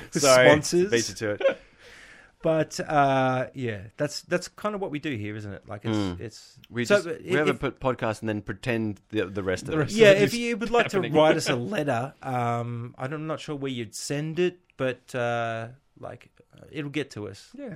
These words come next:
Speaker 2: Like, just put it out there in the ether.
Speaker 3: Smoke signal. We respond to those as well.
Speaker 1: The, um, the funny thing about that one is it has probably the sh-, sh-, shortest list of sources that I've, out of any of these that I've done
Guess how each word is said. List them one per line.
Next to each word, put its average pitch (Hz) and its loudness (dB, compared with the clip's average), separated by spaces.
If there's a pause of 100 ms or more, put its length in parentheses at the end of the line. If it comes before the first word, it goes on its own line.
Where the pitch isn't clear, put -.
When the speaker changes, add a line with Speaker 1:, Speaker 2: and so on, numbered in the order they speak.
Speaker 2:
Like, 123 -18
just - -20
put 170 -8
it 160 0
out 151 -2
there 120 -4
in 113 -10
the 110 -10
ether. 104 -16
Speaker 3:
Smoke 160 -8
signal. 123 -10 (560)
We - -10
respond 120 -10
to 117 -12
those 104 -8
as 101 -18
well. 110 -10 (380)
Speaker 1:
The, 143 0
um, 143 0 (220)
the 143 -4
funny 180 -6
thing 175 -2
about 113 2
that 107 0
one 107 -2
is 104 -4
it 104 -4
has 123 -6
probably 147 -6
the 120 0
sh-, - -8
sh-, - -12
shortest - -8
list 110 -4
of 98 -6
sources - -6
that 98 -4
I've, 90 -6
out 92 -2
of 90 -4
any 95 -2
of 92 -6
these 87 -4
that 92 -8
I've 82 -10
done 71 -8